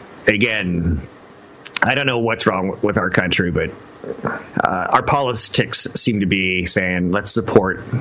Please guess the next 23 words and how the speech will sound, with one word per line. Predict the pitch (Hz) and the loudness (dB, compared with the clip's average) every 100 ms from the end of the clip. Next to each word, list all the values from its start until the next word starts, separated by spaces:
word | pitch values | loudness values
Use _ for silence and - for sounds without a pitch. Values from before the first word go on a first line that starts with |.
| - - | -6 2
the | 107 | 4
big | 104 85 | 4 2
guy, | 87 82 82 87 - - - - - | 0 0 -2 -6 -10 -18 -20 -10 0
the | 92 | 0
guy | 98 | 2
who | 104 | 0
has | 92 92 | 0 0
a | |
lot | 90 | 0
of | |
money, | 90 90 85 - | 0 -2 -2 0
like | 120 | 2
me, | 139 131 - - - - - - - - - - - - - - - | 0 -2 -8 -16 -20 -16 -14 -12 -14 -18 -20 -20 -20 -20 -18 -4 0
and | 117 | 0
let's | 120 | 0
not | 127 110 | 0 0
necessarily | 95 104 90 | -2 0 0
help | 98 98 | -2 -2
the | 92 | -2
people | 87 90 | 0 0
that | 85 | 0
need | 87 | 0
it." | 87 - | -2 -6